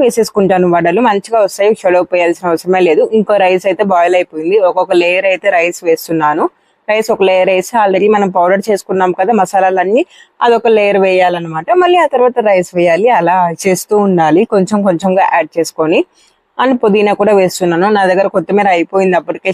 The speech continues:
స్టాక్ సగానికి వచ్చి అయిపోయింది. ఇంకా అందుకని only పుదీనా ఉంటే అక్కడెక్కడ వేస్తున్నాను నేను పుదీనా. But బాస్మతితో చేసుకుంటే రైస్ చాలా బాగుంటుందండి. నేను కొన్నిసార్లు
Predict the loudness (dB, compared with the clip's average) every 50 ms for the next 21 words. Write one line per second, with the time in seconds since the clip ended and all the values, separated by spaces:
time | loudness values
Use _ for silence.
0 | -6 -2 -2 0 0 0 -2 -4 -4 -2 0 0 2 2 2 0 0 -2 -2 -2
1 | -2 0 0 0 0 -2 0 0 0 2 2 2 2 0 0 -4 -4 -4 -2 0
2 | 0 -2 0 0 0 0 0 2 2 2 0 0 0 -2 -2 0 0 0 0 -2
3 | -2 -2 -4 -6 -6 _ _ _ _ _ -8 -6 -4 -2 -4 -2 -2 -2 0 2
4 | 2 2 0 -2 -2 -2 0 0 0 2 0 0 0 0 0 0 0 0 0 2
5 | 2 2 0 0 -2 -6 _ _ _ _ -6 -4 -2 0 0 0 0 0 0 0
6 | 0 -2 -2 -4 -4 -2 0 0 0 0 -2 -4 _ _ -2 -2 0 0 -2 -2
7 | -2 -2 -2 -2 0 0 0 0 0 0 0 0 -2 -4 -6 -4 -2 0 2 2
8 | 2 2 2 2 2 2 2 2 2 2 2 0 0 0 0 0 0 0 0 0
9 | 0 0 0 2 0 -2 0 -2